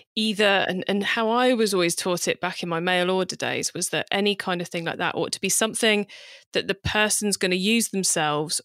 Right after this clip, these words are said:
or that is, uh, you know, like an emergency gift. You know? <laughs> So nicely wrapped bar of soap, socks, a bookmark. And of course,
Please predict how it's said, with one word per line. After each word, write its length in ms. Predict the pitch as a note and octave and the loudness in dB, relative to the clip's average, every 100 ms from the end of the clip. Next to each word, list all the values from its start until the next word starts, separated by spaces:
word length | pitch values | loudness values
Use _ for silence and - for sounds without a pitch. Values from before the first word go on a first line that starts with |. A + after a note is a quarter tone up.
| - | -2
or 140 | E3+ | 0
that 180 | D#3+ - | 0 0
is, 240 | E3 E3 - - | 0 0 -4 -4
uh, 80 | D#3 - | -4 -2
you 140 | F3+ | -2
know, 80 | D#3 | -2
like 160 | F3 | -2
an 80 | F#3+ | -2
emergency 640 | F3+ F3+ E3+ E3+ - F#3 | 0 2 0 0 -2 -4
gift. 500 | E3 E3+ C#3 - - - _ _ _ _ _ _ _ | -2 -2 -2 -6 -14 -18 _ _ _ _ _ _ _
You 100 | G#3+ | 2
know? 380 | A3+ C#4 - D#4+ | 4 4 4 2
<laughs> 40 | |
So 260 | - - A3 - - - _ - | 4 4 2 0 -16 -20 _ 0
nicely 400 | D#4+ F4+ - C4+ | 4 4 4 2
wrapped 380 | A#3+ A#3+ - - | 4 2 0 -2
bar 240 | G#3 G3+ | 2 2
of 100 | F#3 | 2
soap, 380 | F3+ - E3 - - | 2 2 0 -2 -4
socks, 720 | - - C#4+ - - - - - - | -2 2 2 0 -2 -4 -4 -4 0
a 160 | G#3 | 0
bookmark. 760 | F3 - D4 - F3+ D#3+ C#3+ - - - - | 2 2 0 0 -6 -4 -2 -6 -12 -8 -2
And 140 | A#3 | 2
of 140 | A#3 - | 0 2
course, 360 | C4 G#3 F3+ | 4 4 2